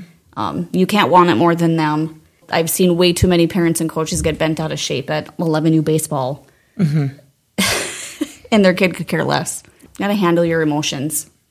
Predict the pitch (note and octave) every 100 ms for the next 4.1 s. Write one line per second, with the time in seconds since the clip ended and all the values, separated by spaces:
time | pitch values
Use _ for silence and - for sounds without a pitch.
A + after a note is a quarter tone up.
0 | - F#3 F3 F3 - E3+ D#3+ D#3+ D3+ C#3+
1 | D3+ D#3 - G3 A#3 - A3 A3 A#3+ F#3+
2 | G#3+ G#3 F#3+ A3 A3+ D#4 G#3+ F3+ F3+ E3
3 | D3 D3 D3+ F3 E3+ E3+ E3 E3+ E3+ -